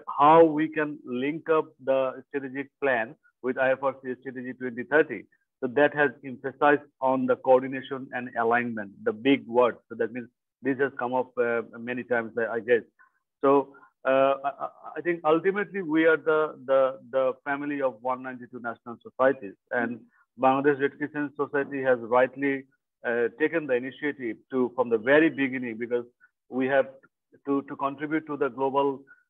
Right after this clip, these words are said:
uh, eye for strategy twenty thirty. We have nine years, but they have planned these things from the very beginning, and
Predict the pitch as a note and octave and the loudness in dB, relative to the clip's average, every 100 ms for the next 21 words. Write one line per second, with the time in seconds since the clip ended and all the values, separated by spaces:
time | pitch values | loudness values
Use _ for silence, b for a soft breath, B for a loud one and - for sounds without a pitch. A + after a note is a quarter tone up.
0 | - A#2 A#2+ A2+ B2+ C3 C3 C3 - C3 | -4 -2 0 -2 0 -2 -2 -6 -4 -10
1 | - C#3 C3 C3 C3 B2 A#2 C#3 C3+ A#2+ | -8 -10 -8 -8 -6 -8 -2 -2 0 2
2 | B2+ A#2 A#2+ C3 C#3 B2+ A2+ B2+ _ _ | 2 2 2 2 0 0 -2 -4 _ _
3 | - A#2+ A2+ C3+ C3+ C3+ - D3 D#3 D3 | -4 -4 0 0 0 -2 -4 0 0 -2
4 | C#3 C#3 - C#3 C3 - C3 B2 A#2 A#2+ | -6 -6 -8 -12 -10 -6 -4 -2 0 0
5 | A#2 A2 C3 C#3 C#3+ C#3 B2+ | -2 -4 -4 -4 -6 -6 -6